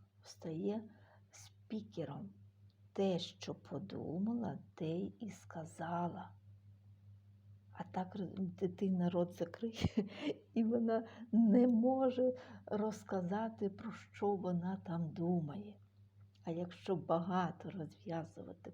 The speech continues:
прикладів, і вона говорить, говорить, говорить, говорить, говорить, усно рахує, рахує, рахує, це виходить нормальна дитина собі. І потім вона в житті починає щось таке своє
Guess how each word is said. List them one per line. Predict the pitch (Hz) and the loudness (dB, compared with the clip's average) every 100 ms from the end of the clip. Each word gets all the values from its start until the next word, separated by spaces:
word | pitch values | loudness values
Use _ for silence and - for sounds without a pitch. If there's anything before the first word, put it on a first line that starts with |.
| - | -6
прикладів, | 196 180 - 196 - - | -2 -2 -4 -14 -14 -10
і | - | -6
вона | 175 175 165 | -6 -4 -6
говорить, | 160 170 - - - | -4 -4 -2 -4 -6
говорить, | 160 165 170 156 | -6 -4 -2 -2
говорить, | 175 175 185 175 160 | -4 -4 -2 -2 -4
говорить, | 170 190 185 156 | -4 -2 -2 -2
говорить, | 185 202 185 160 - - - - | -6 -4 -4 -4 -8 -16 -18 -4
усно | 214 196 - | -2 -2 -2
рахує, | 170 170 - 190 165 | -2 -2 2 2 4
рахує, | 165 - 185 175 | 0 0 2 2
рахує, | 160 170 196 - - - _ - - - _ - _ - - - - - | 2 -2 -8 -12 -20 -20 _ -20 -20 -20 _ -20 _ -20 -20 -20 -20 -12
це | 320 339 | -10 -8
виходить | 226 - 294 285 - | -8 -6 -6 -6 -8
нормальна | 208 190 160 220 220 | -6 -6 -4 -4 -4
дитина | 202 - - 180 196 - - | -6 -12 -10 -8 -8 -14 -14
собі. | - 185 202 - - - - | -12 -12 -14 -18 -20 -20 -6
І | 185 | -4
потім | - 349 349 240 220 - - - | -4 -6 -4 -6 -6 -16 -20 -12
вона | 185 180 180 | -6 -2 -2
в | 175 | -2
житті | 170 175 - 170 | -4 -6 -6 -6
починає | 160 - - 165 156 139 139 | -6 -8 -10 -8 -8 -8 -10
щось | 147 - 175 | -12 -10 -10
таке | - - - | -10 -16 -16
своє | - - 180 165 175 175 | -14 -6 -4 -4 -6 -8